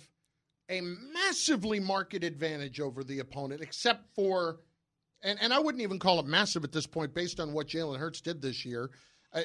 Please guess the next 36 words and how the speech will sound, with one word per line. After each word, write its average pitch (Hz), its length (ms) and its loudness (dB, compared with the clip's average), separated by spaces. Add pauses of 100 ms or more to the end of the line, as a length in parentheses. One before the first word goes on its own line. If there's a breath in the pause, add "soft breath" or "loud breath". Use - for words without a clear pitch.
the 180 180 0
only 277 240 4
thing 254 160 0
I 247 100 4
could 233 200 -4
say 220 220 2
is 175 140 0
Andy 202 280 -2
Reid 196 380 -2
is 175 180 -4
probably 185 320 2
a 175 60 0
better 180 240 0
coach, 175 420 -2
not 160 160 -6
probably, 127 460 -4
is 180 120 2
a 165 60 2
better 143 240 -2
coach 143 360 -2
just 131 180 -10
based 156 260 -4
on 139 60 -2
his 113 120 -6
history 151 460 -6 (340 loud breath)
than 165 140 0
Nick 175 140 0
Sirianni. 185 520 0
But 190 80 -2
Sirianni 302 480 -2
may 185 100 0
be 160 160 0
on 151 120 0
his 139 160 -4
way 160 180 2
there. 139 460 0